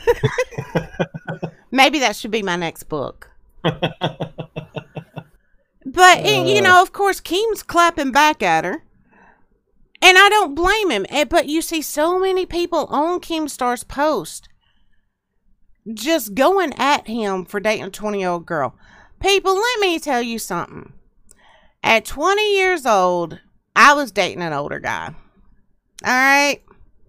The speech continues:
Speaker 1: I knew exactly what I was doing. I wasn't stupid. He wasn't that much older,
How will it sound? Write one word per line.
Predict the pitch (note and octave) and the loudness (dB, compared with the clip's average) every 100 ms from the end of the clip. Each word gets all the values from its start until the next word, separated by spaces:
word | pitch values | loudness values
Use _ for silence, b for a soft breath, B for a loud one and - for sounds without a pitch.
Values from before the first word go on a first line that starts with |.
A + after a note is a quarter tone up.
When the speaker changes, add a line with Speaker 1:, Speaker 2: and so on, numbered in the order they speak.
| _ _ _ _ _ _ - | _ _ _ _ _ _ 0
Speaker 1:
I | A#3 C4+ | 4 4
knew | A#3+ | 0
exactly | E3 G3+ F#3+ F#3 | -2 2 2 0
what | E3+ | -2
I | E3 | -2
was | D#3 D3+ | -4 -6
doing. | D#3 D3 D3+ G3 - - _ _ _ _ _ _ _ _ _ _ _ _ _ _ _ _ _ - | -8 -6 -8 -10 -16 -20 _ _ _ _ _ _ _ _ _ _ _ _ _ _ _ _ _ 4
I | A#3 | 6
wasn't | A#3 C4+ B3+ C#4 | 6 2 0 -4
stupid. | - G3 E3+ E3 D#3+ - _ _ _ _ _ _ _ _ _ - | -4 -4 -4 -6 -8 -8 _ _ _ _ _ _ _ _ _ -6
He | C#4+ | -4
wasn't | A#3+ G3+ F#3 | 0 -2 0
that | F3+ A#3 A#3+ | 4 4 4
much | G#3 F#3 - | -2 -6 -6
older, | D3+ C#3 C3+ F3 | -6 -6 -8 -10